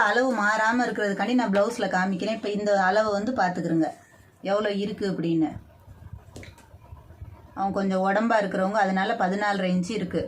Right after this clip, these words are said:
பதினாலரைன்னா உங்களுக்கு தையலோட சேர்த்து பதினாலரை இருக்கு, பதினாலு இன்ச்சு. இந்த பக்கத்துல நம்ம தையலுக்கு சேர்த்து தான் எடுத்திருக்கோம். இதுல அரை இன்ச்சு போயிரும். கரெக்டா அரை இன்ச்சு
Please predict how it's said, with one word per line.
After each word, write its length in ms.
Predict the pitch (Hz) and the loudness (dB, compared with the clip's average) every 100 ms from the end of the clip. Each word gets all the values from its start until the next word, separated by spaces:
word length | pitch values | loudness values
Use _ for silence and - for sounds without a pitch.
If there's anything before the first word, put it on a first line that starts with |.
| - | -2
பதினாலரைன்னா 640 | 190 202 196 185 190 262 | -2 0 0 0 0 2
உங்களுக்கு 300 | 302 190 175 | 2 2 0
தையலோட 480 | 180 196 202 202 208 220 | 0 0 0 0 0 -2
சேர்த்து 260 | 190 190 254 240 | -4 -6 -4 -2
பதினாலரை 420 | 185 185 180 180 | 0 2 0 0
இருக்கு, 220 | 180 180 330 392 - - - - | 0 -2 -4 -6 -16 -20 -20 -6
பதினாலு 440 | 202 202 208 190 180 | -2 -2 0 0 0
இன்ச்சு. 240 | 185 240 196 - - _ _ _ _ _ - 202 | 0 -2 -6 -8 -20 _ _ _ _ _ -18 -6
இந்த 100 | 208 180 | -2 -2
பக்கத்துல 320 | - 247 240 | -2 -2 -2
நம்ம 140 | 214 180 | -2 -2
தையலுக்கு 420 | 196 208 220 208 214 | -2 -2 -4 -6 -4
சேர்த்து 280 | 214 - 214 | -4 -4 -2
தான் 120 | 208 | -2
எடுத்திருக்கோம். 440 | 190 185 - 240 202 | -4 -4 -4 -4 -2
இதுல 180 | 202 196 | 0 2
அரை 120 | 180 180 | 2 0
இன்ச்சு 200 | 180 208 190 | -2 -4 -4
போயிரும். 320 | 180 175 - - - - - - - - - - - - _ _ - - - - | -2 -2 -4 -10 -20 -20 -20 -20 -20 -20 -20 -20 -20 -20 _ _ -20 -20 -16 -6
கரெக்டா 340 | 196 190 220 208 | -6 -4 -2 0
அரை 120 | 196 | 0
இன்ச்சு 160 | 196 233 | -2 -2